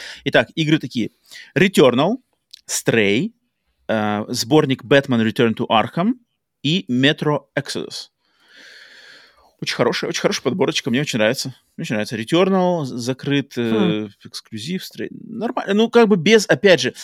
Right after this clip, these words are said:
Speaker 1: но это на самом деле будет, э,
Speaker 2: Вот, я тоже
Speaker 1: общее,
Speaker 2: думал,
Speaker 1: такое
Speaker 2: р-,
Speaker 1: общий
Speaker 2: Роман сразу сходу такой: «Хорошо». Я думал: «Да как? А там же тут же нет чего-то такого,
Speaker 1: Подожди.
Speaker 2: такого вот
Speaker 1: Вот я и
Speaker 2: такого
Speaker 1: говорю,
Speaker 2: вот
Speaker 1: что это будет общий, это, это
Speaker 2: сигналиса,
Speaker 1: будет мой,
Speaker 2: что-нибудь».
Speaker 1: <laughs> о, вот, <laughs> да-да-да,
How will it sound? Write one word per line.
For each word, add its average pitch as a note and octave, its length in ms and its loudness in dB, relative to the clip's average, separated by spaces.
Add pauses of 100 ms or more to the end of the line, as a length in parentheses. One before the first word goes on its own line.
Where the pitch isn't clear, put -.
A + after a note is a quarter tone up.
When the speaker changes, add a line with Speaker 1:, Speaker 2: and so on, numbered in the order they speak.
Speaker 1:
но G3+ 140 0
это G#3 180 2
на G#3+ 40 0
самом F#3 200 2
деле E3 140 2
будет, D3 360 0 (360)
э, A#2 380 4
Speaker 2:
Вот, B2+ 180 6
я C3 200 4
тоже C3+ 160 6
Speaker 1:
общее, B2 160 4 (100)
Speaker 2:
думал, - 60 -2
Speaker 1:
такое D3+ 180 2
Speaker 2:
р-, F3 80 8
Speaker 1:
общий D3+ 220 6
Speaker 2:
Роман F3 200 4
сразу C#3+ 440 4
сходу C#3 380 2
такой: A2+ 260 -4
«Хорошо». A#2 320 -2
Я C3+ 40 0
думал: B2+ 220 2
«Да C3 300 4
как? C#3 400 4
А B2 80 0
там C3+ 180 2
же C3 80 -12
тут E3 160 2
же E3 100 4
нет F3+ 200 2
чего-то D#3+ 320 -2
такого, D3 400 4
Speaker 1:
Подожди. C#3 360 0
Speaker 2:
такого B2+ 360 0
вот A2+ 140 -2
Speaker 1:
Вот F3+ 180 4
я G3 60 8
и - 20 8
Speaker 2:
такого F#3+ 60 4 (100)
Speaker 1:
говорю, D3 140 4
Speaker 2:
вот - 260 -20
Speaker 1:
что - 140 2
это G3 260 4
будет F#3+ 240 4
общий, E3 400 2
это, B2 120 0
это D#3+ 380 6
Speaker 2:
сигналиса, - 60 2
Speaker 1:
будет E3 160 4
мой, F3 100 4
Speaker 2:
что-нибудь». B2+ 380 4 (260)
Speaker 1:
<laughs> - 260 0
о, E3 220 6
вот, E3 180 2
<laughs> F3+ 140 2
да-да-да, D3 420 4